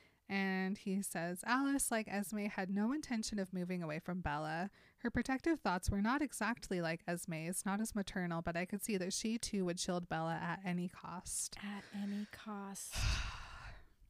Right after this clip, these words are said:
Speaker 1: Even though Edward still wants to throw up, he is so grateful that everyone is so committed to Bella. <laughs>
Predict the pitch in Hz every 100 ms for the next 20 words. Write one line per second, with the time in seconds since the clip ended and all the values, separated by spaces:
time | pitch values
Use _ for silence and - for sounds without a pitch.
0 | - - _ _ _ _ _ _ _ 226
1 | 226 247 247 233 226 233 220 - 233 240
2 | 247 269 254 254 233 220 - - 208 196
3 | 190 - 214 214 233 214 196 190 - 175
4 | 165 165 160 170 175 175 185 - 170 -
5 | 185 151 165 - 175 - 165 190 240 -
6 | - 381